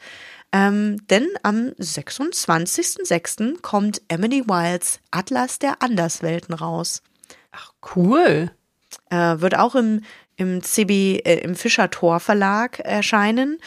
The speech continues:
Speaker 1: Äh, wie gesagt, von Heather Fawcett geschrieben. Und, ähm, ja, ich bin sehr gespannt. Ich hab leider den ersten Band auch noch nicht gelesen, es liegt aber hier. Und es, äh, ne, da, vielleicht, weil ich gerade so im cozy Modus bin, vielleicht wird das jetzt demnächst auch auf meine Liste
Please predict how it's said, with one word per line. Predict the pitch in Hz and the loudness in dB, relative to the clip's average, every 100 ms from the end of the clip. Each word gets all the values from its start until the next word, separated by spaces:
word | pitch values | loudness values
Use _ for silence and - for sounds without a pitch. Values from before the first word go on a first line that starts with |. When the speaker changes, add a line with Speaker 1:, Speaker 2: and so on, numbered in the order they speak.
| - - _ - | -18 -20 _ -8
Speaker 1:
Äh, | 180 180 170 | -4 -4 -2
wie | |
gesagt, | 180 170 165 | -4 -4 -8
von | - 165 | -6 -4
Heather | 175 190 180 | -2 0 -2
Fawcett | - 180 175 175 165 - - | -4 -6 -4 -6 -6 -10 -4
geschrieben. | 190 - - 233 277 277 294 - - - _ - | -2 -2 -2 -2 -2 -4 -8 -12 -20 -20 _ -6
Und, | 180 170 170 - | -4 -2 -4 -2
ähm, | 170 160 156 147 | -2 -4 -6 -6
ja, | - 466 | 0 0
ich | 151 - | 0 -2
bin | 170 | -2
sehr | 147 165 | 2 0
gespannt. | 254 - 220 170 | 0 -2 0 -2
Ich | 160 | 0
hab | 202 | 0
leider | 214 226 269 | 4 4 4
den | 214 | 2
ersten | 165 269 - | 0 -2 -2
Band | 247 220 | -4 -2
auch | - | -2
noch | 349 | -2
nicht | 294 262 | -2 -2
gelesen, | 262 220 233 233 | 0 0 0 -2
es | 214 | -4
liegt | 190 233 - | -8 -6 -2
aber | 294 | 0
hier. | 269 262 240 180 233 - - - _ | 2 2 4 4 2 -2 -18 -20 _
Und | - 190 | -4 -2
es, | 202 - | -2 -4
äh, | - 196 190 | -2 0 4
ne, | 226 269 | 4 4
da, | 214 190 | 2 -2
vielleicht, | - - 208 - | -4 -4 -4 0
weil | 202 196 | 0 0
ich | - | 0
gerade | 202 202 | 0 0
so | 196 | 0
im | 190 180 | -2 -4
cozy | - 208 214 214 | -2 0 0 0
Modus | 202 196 208 196 | 0 0 0 -2
bin, | - 220 254 | 0 0 0
vielleicht | - 196 196 | -2 -2 -2
wird | 202 | -4
das | 202 | -2
jetzt | 208 196 - | -4 -4 -4
demnächst | 196 190 202 | -2 -2 -2
auch | - 185 | -2 0
auf | 220 - | -2 0
meine | 190 | -2
Liste | 185 185 - 202 | -2 -6 -2 -2